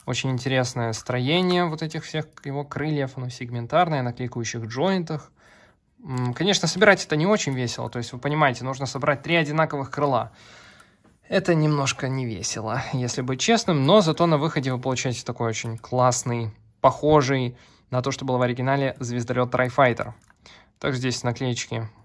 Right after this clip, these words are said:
у нас, э, символ К Н С, Конфедерация независимых систем, Альянс сепаратистов. И тут капсула, капсула, в которой можно посадить дроида. Либо можно посадить баз-дроида, что более достоверно, но в этом наборе нет баз-дроидов, баз-дроиды есть в дроиде-стервятнике,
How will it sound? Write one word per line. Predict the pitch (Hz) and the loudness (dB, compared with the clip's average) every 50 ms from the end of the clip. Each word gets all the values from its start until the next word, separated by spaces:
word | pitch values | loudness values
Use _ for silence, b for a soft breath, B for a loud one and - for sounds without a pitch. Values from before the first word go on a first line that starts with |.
| - _ - | -20 _ -10
у | - | -6
нас, | 120 117 113 - - - | -6 -6 -6 -6 -8 -8
э, | - - - - - 50 - - - - | -8 -8 -6 -6 -8 -8 -8 -10 -10 -10
символ | - - - 131 120 117 117 117 - - _ _ _ _ - | -8 -6 -4 -4 -4 -4 -6 -8 -10 -14 _ _ _ _ -18
К | - - 135 | -4 0 0
Н | 123 120 | 2 2
С, | 120 127 165 202 214 202 - - - - | 2 2 4 4 4 2 2 -2 -6 -8
Конфедерация | - 143 139 - 151 143 139 135 - - - | -8 -8 -6 -6 -6 -4 -4 -6 -6 -8 -8
независимых | 127 127 123 123 135 127 123 - 120 123 123 | -8 -8 -8 -8 -10 -10 -8 -8 -6 -6 -8
систем, | - - - - - - - 185 196 175 | -8 -10 -14 -16 -12 -8 -6 -4 -4 -2
Альянс | 139 120 117 113 113 110 | -2 -2 -2 -4 -4 -6
сепаратистов. | - - - - - 120 123 - 208 202 - - - 180 165 - B B B B B B B B B B B B B _ - | -10 -10 -8 -6 -6 -6 -6 -6 -6 -6 -6 -6 -8 -10 -10 -12 B B B B B B B B B B B B B _ -8
И | 156 165 196 220 226 208 | -4 -4 -2 -2 -2 -4
тут | - - 214 196 - | -6 -8 -10 -12 -12
капсула, | - - 202 214 - - - - - - 123 123 - _ | -4 0 0 0 0 -4 -6 -6 -6 -6 -6 -8 -10 _
капсула, | - 143 165 160 - 147 143 - | -4 -4 -4 -2 -4 -4 -4 -4
в | |
которой | - - 123 - 135 135 | -6 -6 -4 -2 -2 0
можно | 127 123 127 123 127 | 0 0 -2 -2 -6
посадить | 123 - - - 127 123 127 120 | -10 -8 -6 -6 -4 -4 -4 -4
дроида. | 123 127 123 127 123 117 107 113 - B B B B B B - | 0 2 4 4 4 4 2 -2 -6 B B B B B B 2
Либо | 135 151 190 190 185 | 4 4 4 4 4
можно | 180 175 180 175 156 175 | 6 6 6 6 4 2
посадить | 165 160 - - 160 156 165 160 | 0 0 0 0 0 0 -2 -2
баз-дроида, | 135 123 131 156 196 214 190 156 139 139 135 127 123 117 110 110 117 117 113 | 4 8 10 10 10 10 8 4 2 2 4 4 4 2 0 -2 -6 -6 -8
что | - - - 120 | -10 -8 -6 -2
более | 120 135 131 127 120 113 | 0 2 2 4 2 2
достоверно, | 117 113 - - 123 120 139 180 208 190 151 117 113 B B B B B B B B | 0 -4 -6 -6 -4 0 2 2 4 4 2 0 -2 B B B B B B B B
но | - 143 156 160 | 2 6 6 6
в | 143 | 6
этом | 156 156 156 156 | 6 4 4 2
наборе | 151 143 143 151 143 | 2 2 4 2 2
нет | 143 143 139 127 120 | 4 4 2 2 2
баз-дроидов, | 120 120 117 - 143 156 165 165 139 117 117 | 0 -2 0 0 0 0 2 2 0 -2 -2
баз-дроиды | 131 120 117 113 123 139 147 143 131 127 | -2 -2 0 0 0 0 0 0 0 -2
есть | 120 117 120 123 123 - - | -4 -2 -4 -4 -6 -8 -10
в | 117 117 123 117 | -10 -8 -8 -4
дроиде-стервятнике, | 117 123 123 123 120 123 117 - - 120 117 117 107 107 - - 123 - - 120 117 107 | -2 -2 -2 -2 -2 -4 -8 -6 -6 -6 -4 -4 -4 -4 -6 -8 -12 -12 -12 -14 -14 -16